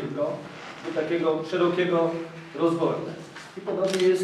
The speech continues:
w naszej gminie. Biblioteka organizuje wiele konkursów, zachęca państwa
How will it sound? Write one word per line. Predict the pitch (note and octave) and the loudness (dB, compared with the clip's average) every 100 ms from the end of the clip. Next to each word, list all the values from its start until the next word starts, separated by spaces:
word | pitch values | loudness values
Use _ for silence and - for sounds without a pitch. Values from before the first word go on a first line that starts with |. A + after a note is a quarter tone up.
| F#3 | 0
w | - - F3 | -4 -10 -4
naszej | F3+ F3+ | -4 -2
gminie. | F3+ F#3+ D#3+ | -2 0 0
Biblioteka | B2+ C#3 C#3 D3 D#3 D3 | 0 -2 -2 0 0 2
organizuje | C#3+ D3+ C#3+ D3+ C#3 | 2 2 0 0 0
wiele | C#3+ C3+ | 0 -2
konkursów, | B2+ B2 - E3+ E3+ D#3+ D3+ - - - - - - - | -4 -6 -2 -2 -2 -4 -4 -6 -10 -12 -14 -16 -14 -2
zachęca | D3 D#3+ D#3+ D#3 | 2 2 2 0
państwa | D3 C#3+ C#3 - | 0 -2 -4 -2